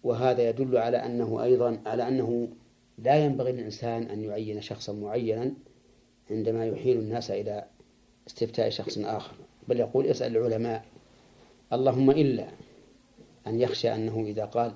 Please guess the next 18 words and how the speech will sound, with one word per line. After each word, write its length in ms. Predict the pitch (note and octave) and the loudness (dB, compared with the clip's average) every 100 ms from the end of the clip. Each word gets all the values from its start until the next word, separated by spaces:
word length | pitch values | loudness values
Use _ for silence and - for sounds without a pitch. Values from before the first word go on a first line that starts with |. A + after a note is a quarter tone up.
| - | -10
"اسأل 220 | - G#2 | -6 -4
العلماء"، 460 | G#2 A#2 A#2 A2+ G2+ - _ - - - _ _ - | 2 2 2 0 -2 -14 _ -20 -20 -20 _ _ -2
ذهب 260 | B2+ A#2+ A#2 | 0 0 -2
هذا 220 | A2+ A2 | -2 -4
السائل 500 | G#2+ - B2 A2+ A2+ | -6 -2 0 0 -2
إلى 180 | A2 A2 | -2 -2
شخص 360 | - G#2+ - A#2+ A2+ - - - - _ - | -2 -4 -4 -6 -6 -10 -20 -20 -20 _ 2
جريء 400 | B2+ C3 C3 A2+ | 4 4 2 0
يتجرأ 540 | G#2+ G2+ A#2 B2 A2 | -4 -4 -2 0 0
على 120 | G#2+ G#2+ | 0 -2
الفتوى 400 | G#2+ A#2+ A#2+ G#2+ | -2 -4 -2 -2
بغير 300 | A2+ A#2 A2 | -2 0 2
علم، 240 | C#3+ - - _ _ _ _ _ _ | 2 0 -10 _ _ _ _ _ _
فهنا 520 | - B2 C#3 A#2+ - - - _ _ _ _ _ _ _ - | -4 4 6 6 -2 -6 -18 _ _ _ _ _ _ _ -16
يعين 800 | C3 B2+ D#3 E3 A#2+ A2+ A2+ - - _ _ _ A#2 | -6 0 2 2 2 0 -2 -6 -18 _ _ _ -6
من 220 | A#2 A#2 | -2 -2
يحيله 460 | G2+ B2 A2+ G#2 | -2 -2 -2 -2
عليه، 260 | G2+ A#2+ | 2 2